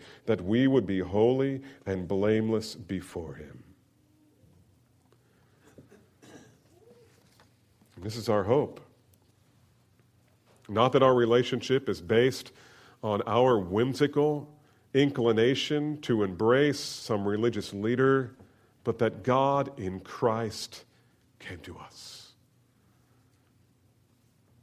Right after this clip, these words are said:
And he changed our name. And he took control of our lives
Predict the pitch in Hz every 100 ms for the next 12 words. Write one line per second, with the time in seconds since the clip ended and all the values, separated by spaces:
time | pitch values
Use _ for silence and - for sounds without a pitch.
0 | _ _ _ _ _ _ _ _ _ _
1 | - 123 - 135 127 123 127 123 104 101
2 | 92 87 _ _ _ _ _ _ _ _
3 | _ _ _ _ _ _ _ _ _ _
4 | _ _ _ _ _ 107 117 120 135 135
5 | - 135 139 123 120 107 92 87 82 -
6 | - - -